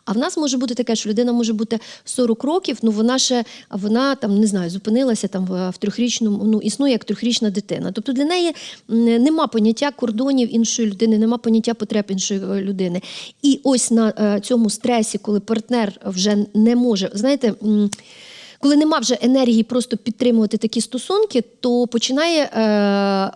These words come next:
потребувати також до себе якоїсь уваги, чи, ем, захисту, чи кордонів.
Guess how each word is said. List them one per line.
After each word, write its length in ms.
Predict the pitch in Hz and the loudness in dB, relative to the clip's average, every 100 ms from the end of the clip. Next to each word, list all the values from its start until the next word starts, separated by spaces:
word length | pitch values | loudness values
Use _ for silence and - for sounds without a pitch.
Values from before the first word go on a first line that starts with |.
| - | -6
потребувати 640 | 240 269 240 262 302 277 | 0 2 2 0 0 -2
також 360 | 262 262 247 196 | -2 -2 -2 -2
до 100 | 208 | -2
себе 340 | - 208 190 | 0 0 0
якоїсь 460 | 208 214 220 202 202 | 0 0 0 0 -2
уваги, 640 | 214 214 262 277 254 247 226 | -6 -4 -2 0 2 2 2
чи, 400 | 226 - 214 208 208 | 0 0 0 0 0
ем, 640 | 208 202 202 202 202 196 - | 0 0 0 0 0 -2 -2
захисту, 760 | 214 262 269 247 226 - 220 | 0 0 0 -2 -4 -4 -6
чи 340 | 208 - 214 202 202 - - | -4 0 0 0 -6 -18 -6
кордонів. 580 | 277 240 247 262 269 | -2 0 0 2 2